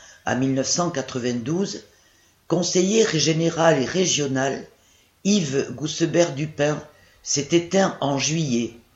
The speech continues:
quelques jours avant de fêter son quatre-vingt-onzième anniversaire. Le dix-neuf juillet dernier, il aurait eu quatre-vingt-onze ans.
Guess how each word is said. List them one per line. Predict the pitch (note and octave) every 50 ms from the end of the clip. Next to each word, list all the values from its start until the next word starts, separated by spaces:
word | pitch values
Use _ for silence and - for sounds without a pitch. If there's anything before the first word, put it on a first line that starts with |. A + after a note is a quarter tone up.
| _ _ _ _ _
quelques | - E3 - - - F3
jours | E3+ D#3 D3 D#3+ F3+ G3 G3+ - - - -
avant | C3+ C3 C3+ E3+ E3+ D#3+
de | C#3 C#3
fêter | C3+ - D#3 D3+ D#3 - E3+ F#3 F#3
son | - - C3+ C3+
quatre-vingt-onzième | B2+ - F3 E3+ E3+ - D#3 C#3+ C3+ D3 C#3 C#3 C#3 C#3+ C3+ A2+ C#3 D#3 D#3+ D#3 D#3+ D#3+ D#3 - -
anniversaire. | - A#2+ A#2+ C3 C3 A#2 B2+ A#2+ - - - - A2 G2 F2 - - - - _ _ _ _ _ _ _ _ _ _ _ _ _ - - - - _ _ _ _
Le | - - C3+
dix-neuf | A#2+ A#2+ D3 F#3+ G3+ F3 G3 G#3 G#3+ G3
juillet | F#3 C3+ C#3 D#3 D#3 E3 F3+ D3
dernier, | C#3 C#3 C3+ - C3 B2+ C3 C3 - - - - _ -
il | - B2+ B2 C3+
aurait | B2 D3+ D3+ D3+ - -
eu | F3 E3 E3+
quatre-vingt-onze | - F3 E3+ E3+ - D#3+ D3+ D3 D3+ C#3+ C#3 C#3 C3+ C3 A2+ -
ans. | A2 F#2 F2 - -